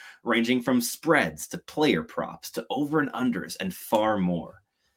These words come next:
If you've been thinking of joining FanDuel, there's no better time to get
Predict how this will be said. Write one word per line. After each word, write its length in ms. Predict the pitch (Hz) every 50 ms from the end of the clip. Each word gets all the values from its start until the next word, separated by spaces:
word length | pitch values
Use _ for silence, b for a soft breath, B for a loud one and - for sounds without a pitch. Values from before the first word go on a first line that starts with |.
| _ _ _ -
If 180 | - - -
you've 120 | 143 151 151
been 120 | 170 156
thinking 500 | 147 - - 156 147 147 - 127 104 95
of 120 | 90 82
joining 340 | 90 - 117 117 123 127 117
FanDuel, 540 | 120 - 107 101 107 113 90 85 76 - -
there's 240 | - 101 95 90 -
no 320 | 95 92 98 107 110 120 120
better 240 | 120 117 110 104
time 400 | 92 - - - 98 98 92 85
to 100 | 80 -
get 300 | 87 85 - 101 92 -